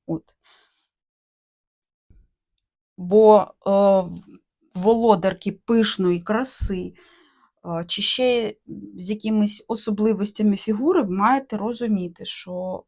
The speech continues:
ну, або прораховувати одразу, чи витички, як ви монтуєте, чи як ви вмонтуєте сюди розворотні ряди, наприклад, щоб зробити невеличку, о, таку коригуючу техніку по фігурі. От, в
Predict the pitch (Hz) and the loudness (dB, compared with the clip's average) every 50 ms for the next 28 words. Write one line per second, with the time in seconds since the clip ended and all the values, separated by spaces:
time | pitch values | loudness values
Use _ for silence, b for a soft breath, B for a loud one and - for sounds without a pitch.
0 | _ - 240 214 - - 180 185 262 262 254 220 208 208 208 - 240 226 214 220 | _ -2 -2 0 0 0 0 0 0 0 0 0 0 0 -2 -4 -4 -2 -2 -2
1 | 226 220 208 196 180 170 185 190 180 185 180 175 - - - 240 285 311 349 - | -4 -4 -6 -8 -8 -6 -6 -6 -6 -6 -8 -8 -8 -6 -2 0 0 0 -2 -2
2 | 196 196 196 190 - 208 - - - _ - 208 214 208 208 208 _ 220 214 214 | -2 -2 -2 -2 -4 -8 -12 -12 -10 _ -4 -2 -2 -2 -2 -6 _ -6 -4 -2
3 | 214 214 214 208 - 214 208 208 214 214 _ _ b b b b b b b b | -2 -2 -4 -6 -8 -10 -8 -8 -10 -12 _ _ b b b b b b b b
4 | b _ - - - - 247 254 277 302 311 302 262 220 220 226 240 240 - 196 | b _ -6 -4 -2 -2 -2 0 2 2 2 2 0 0 0 0 0 -2 -4 -4
5 | 180 208 220 220 214 208 196 190 190 - - 214 226 247 247 - - 208 - - | -2 -2 -2 0 0 -2 -2 -4 -6 -8 -8 -6 -6 -6 -8 -10 -12 -14 -14 -16
6 | 208 190 208 214 202 190 190 190 185 196 202 190 196 190 - 185 180 165 175 175 | -8 -6 -6 -4 -4 -6 -10 -12 -10 -8 -8 -8 -8 -8 -8 -8 -6 -6 -8 -10
7 | 175 175 180 180 190 208 208 - - 240 240 - 240 240 240 - - 226 220 233 | -8 -6 -6 -6 -6 -6 -8 -8 -10 -10 -8 -8 -10 -10 -10 -10 -10 -10 -10 -10
8 | 226 233 233 226 208 226 233 220 240 226 226 226 214 226 226 220 226 220 - - | -12 -10 -10 -8 -8 -8 -10 -8 -8 -8 -8 -6 -8 -8 -8 -8 -8 -10 -14 -10
9 | - 220 220 214 - - 214 214 220 214 214 - 220 220 - 220 220 - 226 226 | -8 -8 -8 -8 -10 -14 -14 -12 -10 -10 -10 -12 -12 -10 -10 -10 -8 -6 -6 -6
10 | 226 214 214 214 214 214 214 214 - - - - - 220 214 214 - 208 208 - | -6 -6 -4 -4 -4 -4 -4 -6 -10 -14 -14 -8 -4 -4 -4 -4 -6 -10 -14 -14
11 | - 214 - - 214 - - 214 208 208 208 214 214 B B B B B B B | -16 -18 -16 -18 -14 -10 -10 -10 -8 -8 -8 -10 -10 B B B B B B B
12 | B B _ _ - 196 202 - _ _ _ | B B _ _ -8 -8 -8 -10 _ _ _